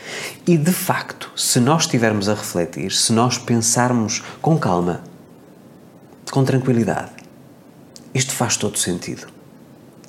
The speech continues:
Eu acredito que nós podemos aprender muito com as pessoas mais velhas, com as pessoas que já têm uma experiência de vida muito, muito vasta.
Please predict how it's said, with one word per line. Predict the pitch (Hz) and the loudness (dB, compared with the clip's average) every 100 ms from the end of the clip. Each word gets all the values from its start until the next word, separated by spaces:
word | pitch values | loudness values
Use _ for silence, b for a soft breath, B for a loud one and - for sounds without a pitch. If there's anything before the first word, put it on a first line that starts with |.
| B B B B B B B B B B - | B B B B B B B B B B 2
Eu | 120 | 4
acredito | 123 120 147 - | 4 4 2 2
que | - 127 | 0 2
nós | 127 123 - | 4 4 2
podemos | 117 117 113 | 0 2 2
aprender | 117 120 120 117 | 4 4 4 6
muito | 113 113 113 - | 6 6 2 0
com | 110 | 0
as | 110 | 0
pessoas | - 110 107 | -2 -2 0
mais | 110 113 | 0 2
velhas, | 107 90 92 | 0 2 0
com | - | -2
as | 95 | -6
pessoas | - 101 98 | -4 -2 0
que | - | 0
já | 104 | 0
têm | 107 101 | 2 0
uma | 104 | 0
experiência | - 104 101 98 104 | 0 0 0 0 -2
de | 98 | 0
vida | 101 101 107 | 0 2 2
muito, | 107 110 113 113 110 | 2 4 2 2 2
muito | 107 107 101 | 2 0 0
vasta. | 101 87 - | 0 0 -4